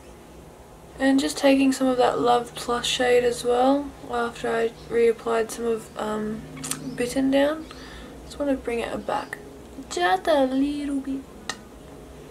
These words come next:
These colours are so pretty. Girl. I'm then gonna take Curtain Call from Makeup Geek, which is this gorgeous cranberry, like, foiled eyeshadow.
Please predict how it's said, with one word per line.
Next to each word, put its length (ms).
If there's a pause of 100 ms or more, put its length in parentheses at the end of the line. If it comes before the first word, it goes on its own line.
(320)
These 180
colours 380
are 80
so 400
pretty. 500 (1080)
Girl. 520 (680)
I'm 80
then 160
gonna 180
take 340
Curtain 480
Call 340
from 200
Makeup 400
Geek, 320
which 160
is 140
this 160
gorgeous 400
cranberry, 1000
like, 300
foiled 460
eyeshadow. 600